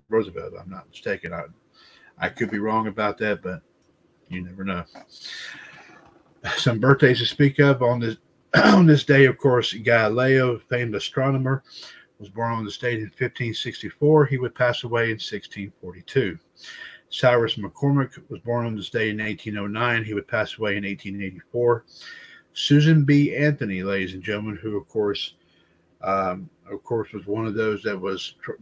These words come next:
definitely, of course, trying to lead the way t-, towards women's rights, was born on this date in eighteen twenty. She would pass away in nineteen oh six. Ernest Shackleton was born on this date in eighteen seventy-four. He would pass away in nineteen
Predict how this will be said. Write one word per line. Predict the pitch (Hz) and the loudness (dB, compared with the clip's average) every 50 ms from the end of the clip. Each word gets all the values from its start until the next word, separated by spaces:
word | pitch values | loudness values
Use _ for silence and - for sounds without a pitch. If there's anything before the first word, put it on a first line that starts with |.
| 107 101 | -8 -4
definitely, | 107 107 104 - 107 107 104 101 | -4 -4 -4 -4 -8 -8 -8 -8
of | 92 - | -8 -8
course, | - 110 101 - | -8 -8 -8 -8
trying | - - 113 107 107 104 | -6 -6 -4 -4 -4 -4
to | 104 104 | -6 -8
lead | 107 107 104 104 98 - | -6 -4 -4 -6 -6 -6
the | 101 | -8
way | 98 104 107 104 104 101 101 - _ _ - | -6 -4 -2 -2 -2 -2 -4 -6 _ _ -12
t-, | 110 101 - - | -10 -10 -10 -8
towards | - 104 104 104 98 - - | -4 -2 -2 -2 -2 -4 -6
women's | 95 110 104 101 98 87 - - 110 | -8 -6 -6 -6 -8 -10 -6 -2 2
rights, | 117 123 120 98 - - - - - - - - - - - - - _ _ _ | 4 4 4 4 0 -6 -12 -14 -18 -20 -18 -18 -18 -20 -20 -20 -20 _ _ _
was | 101 98 | -12 -8
born | 87 107 120 123 120 | -4 -2 -2 0 0
on | 120 117 | -2 -2
this | 104 87 - | -4 -2 0
date | 127 117 113 110 | 0 0 0 0
in | 110 107 | -2 -2
eighteen | 110 107 101 - - 107 104 95 | -4 -6 -6 -8 -12 -14 -12 -12
twenty. | - - 135 131 131 127 113 | -6 -2 0 0 0 0 -2
She | - - - | -4 -4 -4
would | 110 104 95 - | -4 -4 -4 0
pass | - 120 110 123 - 107 | 0 0 0 0 -2 -4
away | 101 107 98 98 | -2 0 0 0
in | 101 101 | 0 -2
nineteen | 104 101 82 - 101 98 98 | -2 -4 -4 -4 -6 -4 -4
oh | 90 | -4
six. | 85 - - - 120 - - - - - - - - - - - - - _ - _ _ _ _ _ _ _ | -4 -4 -2 -2 -2 -2 -2 -6 -8 -8 -10 -16 -20 -20 -20 -20 -20 -20 _ -20 _ _ _ _ _ _ _
Ernest | 139 143 151 156 160 147 - - - - | 6 8 10 10 10 8 4 0 -8 -6
Shackleton | - - - - 151 151 156 - 131 117 - - 107 101 104 107 - _ _ _ _ _ | -4 0 4 8 8 8 8 6 2 0 0 0 -2 -2 -2 -6 -10 _ _ _ _ _
was | - 98 95 | -8 -6 -4
born | 95 107 113 117 113 | -2 -2 -2 0 -2
on | 113 107 | -2 -4
this | 98 - - | -4 -4 -2
date | 120 113 110 104 | 0 2 2 2
in | 101 107 | 0 0
eighteen | 104 101 - - 104 104 | -2 -4 -4 -6 -8 -8
seventy-four. | 90 - 113 107 104 98 95 92 - - 123 123 120 110 | -6 -4 -2 -2 -2 -4 -4 -6 -2 2 4 6 6 6
He | 101 113 | 4 0
would | 101 95 - | -4 -2 0
pass | - 113 107 104 - | 2 2 2 2 0
away | 113 104 107 101 98 | -2 -2 0 0 0
in | 95 98 | 0 -2
nineteen | 101 98 98 - - 98 92 90 90 | -4 -6 -6 -6 -8 -8 -8 -8 -10